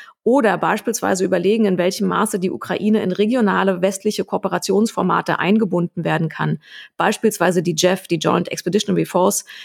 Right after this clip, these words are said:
die von den Briten angeleitet wird. Aber auch, wie technologische Kooperation weiter verstärkt werden kann. Also da geht es ganz viel auch um bilaterale Kooperation, weil sich die nato ja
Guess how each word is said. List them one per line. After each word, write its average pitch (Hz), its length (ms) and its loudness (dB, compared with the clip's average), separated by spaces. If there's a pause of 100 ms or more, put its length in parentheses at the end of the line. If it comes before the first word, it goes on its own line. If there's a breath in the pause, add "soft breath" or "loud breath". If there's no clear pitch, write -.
(120 loud breath)
die 180 80 0
von 190 180 2
den 180 140 4
Briten 190 280 2
angeleitet 160 760 -6
wird. - 240 -12 (320 loud breath)
Aber 185 280 2
auch, 226 280 2
wie 180 280 4
technologische 202 840 -2
Kooperation 190 720 2
weiter 196 280 2
verstärkt 175 480 -4
werden 170 260 -4
kann. 147 360 -8 (420 loud breath)
Also 180 160 0
da 214 120 0
geht 285 180 0
es - 160 -4
ganz 240 320 -2
viel 285 480 2 (100)
auch 214 220 0
um 190 140 0
bilaterale 262 600 2
Kooperation, 220 680 0
weil 185 100 2
sich 208 140 0
die 185 100 -2
nato 190 300 0
ja 196 180 4